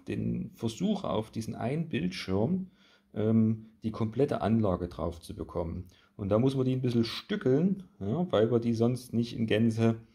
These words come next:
drauf bekommt, weil ja alle Steuersymbole wie Weichen, Signale oder eben unsere Start- und Zieltaster,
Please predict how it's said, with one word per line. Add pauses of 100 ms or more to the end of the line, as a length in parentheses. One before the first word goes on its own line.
(320)
drauf
bekommt, (320)
weil
ja
alle (180)
Steuersymbole
wie
Weichen,
Signale (340)
oder
eben
unsere (220)
Start-
und
Zieltaster,